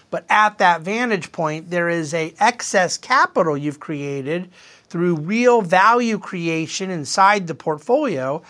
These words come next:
that can be redirected into another opportunity where at purchase, perhaps you have another opportunity to buy a four percent yielder that also has ten percent per year dividend growth in front of it or whatever the, the case may be.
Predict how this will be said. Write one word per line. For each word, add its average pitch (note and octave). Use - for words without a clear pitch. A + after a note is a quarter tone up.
that E3
can F3
be D#3+
redirected F3
into D#3
another A3
opportunity D3+
where E3+
at E3
purchase, A3
perhaps E3+
you E3
have D#3
another F#3+
opportunity E3
to D#3+
buy D#3
a E3+
four E3
percent E3+
yielder D#3+
that F3+
also A#3
has C#3+
ten E3
percent D#3
per E3+
year D3
dividend C3+
growth C3
in C3
front B2+
of A#2+
it A#2+
or C#3
whatever C3+
the, C#3+
the C#3
case C3+
may C3+
be. B2